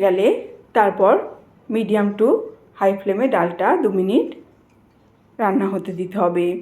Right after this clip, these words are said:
দু মিনিট ফুটে গেলে তারপর এতে দিয়ে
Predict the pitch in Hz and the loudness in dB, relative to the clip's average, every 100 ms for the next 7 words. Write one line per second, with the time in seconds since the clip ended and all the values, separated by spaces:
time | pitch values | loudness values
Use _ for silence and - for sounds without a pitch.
0 | - _ _ _ _ _ _ _ _ _ | -12 _ _ _ _ _ _ _ _ _
1 | _ _ _ _ _ _ _ _ _ _ | _ _ _ _ _ _ _ _ _ _
2 | _ _ _ _ _ _ _ _ _ _ | _ _ _ _ _ _ _ _ _ _
3 | _ _ _ _ _ 277 302 349 349 349 | _ _ _ _ _ 2 6 8 8 4
4 | 240 240 214 185 185 440 - - _ _ | 2 2 4 4 4 2 0 -16 _ _
5 | _ _ _ _ _ _ _ 269 269 277 | _ _ _ _ _ _ _ 2 2 2
6 | 247 247 185 190 | 2 0 -2 0